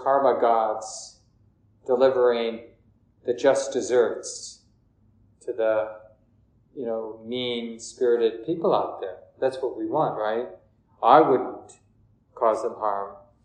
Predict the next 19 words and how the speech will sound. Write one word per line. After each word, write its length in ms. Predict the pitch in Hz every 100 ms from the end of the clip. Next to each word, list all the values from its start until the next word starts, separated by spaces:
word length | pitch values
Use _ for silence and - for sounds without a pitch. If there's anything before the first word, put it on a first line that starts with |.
| _ _ _ _ _ _ _ _ _ _ -
because 300 | - 147 135
it's 200 | 127 -
God's 480 | - 160 180 - -
job, 400 | 113 101 - - - -
<laughs> 220 | - -
you 100 | 123
know. 320 | 107 110 - - - _ _ _ _
You 80 | 120
know, 200 | 117 117
that's 340 | 131 135 - 139
why 180 | 131
you 100 | 131
have 260 | 120 139 135
those 500 | 123 120 117 - -
lightning 480 | 123 151 185 131 113
bolts. 540 | 117 92 - - - -
You're 100 | -
supposed 400 | 139 131 - -
to 320 | 113 110 -